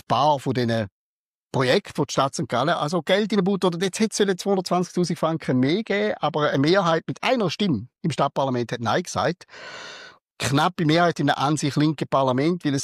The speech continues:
paar von diesen links-grünen Säckli sind nicht an der Sitzung gewesen. Manchmal ist das Leben eben doch gerecht.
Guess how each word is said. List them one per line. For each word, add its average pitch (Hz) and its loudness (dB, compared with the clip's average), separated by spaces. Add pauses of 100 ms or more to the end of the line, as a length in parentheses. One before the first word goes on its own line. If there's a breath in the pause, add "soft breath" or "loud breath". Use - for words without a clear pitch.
paar 139 2
von 147 -6
diesen 131 0
links-grünen 131 0
Säckli 139 -2
sind 113 -4
nicht 110 -2
an 117 2
der 135 -2
Sitzung 180 -2
gewesen. 131 0
Manchmal 131 2
ist 117 -6
das 107 0
Leben 113 -2
eben 104 -8
doch - -4
gerecht. 95 -4